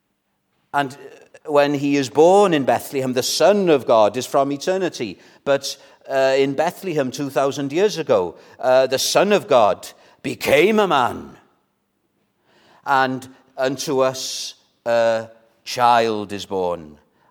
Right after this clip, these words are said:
And Jesus Christ has always been king. The babe that was born in the manger in Bethlehem is already king.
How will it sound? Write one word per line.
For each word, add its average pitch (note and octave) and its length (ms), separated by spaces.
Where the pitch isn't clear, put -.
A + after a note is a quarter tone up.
And A2 320
Jesus B2 420
Christ - 720
has G#2 140
always G#2 280
been F#2+ 220
king. D#2+ 360
The G#2 80
babe C#3+ 500
that B2+ 220
was A#2+ 100
born C#3+ 380
in C#3 100
the C#3 80
manger C#3 360
in B2+ 140
Bethlehem G#2+ 760
is F#2 100
already G#2 380
king. E2 380